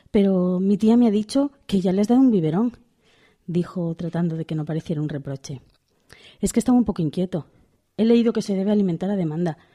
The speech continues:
y si cuando tiene hambre aún no has llegado, no veo nada de malo en darle un biberón. Además, no ha tomado ni quince mililitros", que eso es algo, lo de, lo de ir <laughs> diciendo los mililitros.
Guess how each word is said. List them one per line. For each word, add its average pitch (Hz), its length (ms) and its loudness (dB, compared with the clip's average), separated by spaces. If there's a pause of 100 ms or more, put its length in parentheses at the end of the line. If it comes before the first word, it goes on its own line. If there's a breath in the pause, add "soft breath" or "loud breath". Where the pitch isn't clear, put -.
(300 soft breath)
y 202 60 -2
si 208 100 -2
cuando 175 240 0
tiene 190 220 2
hambre 202 240 4
aún 175 120 4
no 180 60 2
has 180 80 2
llegado, 202 500 0
no 180 140 2
veo 185 140 2
nada 190 240 0
de 185 100 0
malo 190 220 0
en 202 100 2
darle 170 180 -2
un 190 80 0
biberón. 196 340 -2 (460 soft breath)
Además, 151 520 -6 (160)
no 160 100 -4
ha 151 40 -8
tomado 165 380 -4
ni 208 120 -2
quince 165 320 -10
mililitros", 170 640 -4 (420 loud breath)
que - 80 -2
eso 233 140 0
es 247 100 0
algo, 208 220 2
lo 202 80 0
de, 180 340 -4
lo 185 120 -2
de 180 100 2
ir 196 100 2
<laughs> 277 340 4
diciendo 226 480 4
los 254 200 6
mililitros. 226 680 4